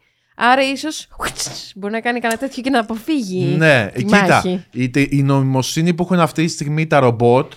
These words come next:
Speaker 2: ε,
Speaker 1: Ναι.
Speaker 2: όπως, ε, έχει φτιάξει η Texta-, η Texas Instruments, είναι περίπου,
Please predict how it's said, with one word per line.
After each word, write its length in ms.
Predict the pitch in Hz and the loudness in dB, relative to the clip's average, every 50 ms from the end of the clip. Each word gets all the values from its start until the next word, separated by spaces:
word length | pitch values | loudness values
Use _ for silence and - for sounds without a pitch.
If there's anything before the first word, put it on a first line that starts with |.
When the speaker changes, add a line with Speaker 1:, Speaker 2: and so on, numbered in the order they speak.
| - - - | -20 -10 -4
Speaker 2:
ε, 140 | 110 113 117 | 0 2 2
Speaker 1:
Ναι. 360 | 113 113 110 110 107 104 107 - | 4 4 2 2 0 0 -2 0
Speaker 2:
όπως, 520 | 127 127 123 120 139 139 139 - - - | 0 0 0 2 0 -2 -2 -2 -4 -2
ε, 380 | 135 123 120 117 117 110 110 107 | 0 2 4 4 4 4 4 2
έχει 260 | 110 120 120 123 120 | 2 0 -2 -2 -6
φτιάξει 360 | - - - 123 117 - - 117 | -8 -2 -2 -2 -2 -2 -4 -6
η 120 | 104 - | -4 -2
Texta-, 400 | - 120 110 - - - 120 110 107 - | -2 -4 -4 -4 -6 -4 -2 -2 -2 -4
η 80 | 110 - - _ - | -8 -14 -14 _ -6
Texas 300 | 120 117 - - - 113 | -4 -4 -4 -4 -6 -6
Instruments, 760 | - - 110 107 - - - 104 107 107 110 123 139 139 - - _ _ - - - _ _ _ _ _ _ _ _ | -4 -4 -6 -8 -8 -6 -6 -4 -4 -4 -4 -4 -6 -10 -14 -20 _ _ -20 -20 -20 _ _ _ _ _ _ _ _
είναι 340 | - 147 160 170 190 202 196 | -4 0 2 2 4 2 2
περίπου, 1000 | 190 - 165 156 151 147 156 165 170 165 - - 170 190 202 208 214 226 214 - | 2 4 4 6 6 6 6 4 4 2 -2 -2 0 2 2 2 0 -2 -4 -8